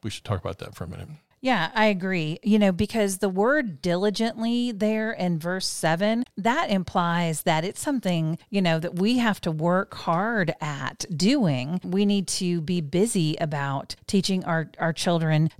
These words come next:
Speaker 2: to love God and to model what that looks like for them. And, and it's not just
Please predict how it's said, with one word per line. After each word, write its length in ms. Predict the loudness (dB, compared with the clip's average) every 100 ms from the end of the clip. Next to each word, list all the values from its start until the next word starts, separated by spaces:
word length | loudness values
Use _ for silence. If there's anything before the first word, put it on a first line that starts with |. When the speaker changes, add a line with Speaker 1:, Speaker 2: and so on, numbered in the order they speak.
| -4
Speaker 2:
to 120 | 0
love 520 | 2 2 2 0 -2
God 520 | -4 -4 -6 -8 -10 -2
and 160 | 0 2
to 120 | 0
model 640 | 2 2 2 4 4 4 0
what 300 | 2 2 2
that 240 | -2 0
looks 340 | -2 -2 -4
like 300 | -4 -6 -6
for 340 | -6 -2 -2 -2
them. 320 | -4 -6 -6 -2
And, 180 | 0
and 240 | 2 2 0
it's 220 | 0 0
not 300 | 0 0 -2
just 500 | -2 0 0 -2